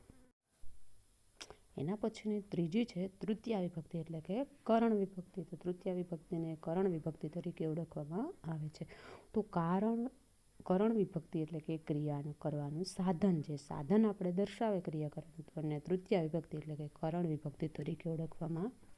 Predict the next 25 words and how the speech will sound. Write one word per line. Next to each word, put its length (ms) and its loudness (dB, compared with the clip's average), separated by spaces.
આવે 240 -2
છે. 200 -12
તો 80 2
શેનાથી 960 4
પ્રશ્ન 320 0
વડે 200 4
પ્રશ્ન 400 -2
પૂછવાથી 480 -2
આપણે 240 -4
આ 120 -4
ભક્તિ 520 -2
મળે 160 0
છે. 140 -6
શેના 420 2
શબ્દ 360 -2
છે 160 -6
એનાથી 220 -4
તમે 200 2
પ્રશ્ન 380 -4
પૂછો 320 -8
ને 80 -8
જે 140 -4
તમને 280 -4
મળે 300 2
જવાબ 200 -4